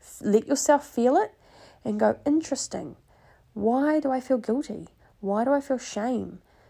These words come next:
What rule have I put on my, on myself around how I should have done that? And is that fair? And is it true?"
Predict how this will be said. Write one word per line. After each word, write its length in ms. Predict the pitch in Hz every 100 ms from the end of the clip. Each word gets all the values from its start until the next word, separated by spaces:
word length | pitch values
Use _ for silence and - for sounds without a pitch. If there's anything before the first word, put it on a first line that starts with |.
| _ _ _
What 360 | 190 202 247 -
rule 360 | 214 233 269 247
have 180 | 214
I 100 | 202
put 200 | 226 -
on 80 | 226
my, 140 | 208 196 - -
on 180 | 196 196
myself 800 | 190 - 170 170 311 - - - _ _ _
around 400 | 196 190 185 180
how 400 | 190 202 190 190
I 120 | 185 180
should 240 | - 185
have 160 | 175 -
done 240 | 190 208
that? 420 | 175 262 - - _ - _ _ - _
And 160 | - 240
is 120 | 262
that 160 | 285 -
fair? 460 | - 262 269 170 -
And 100 | 226
is 100 | 277
it 120 | -
true?" 540 | - - 190 180 -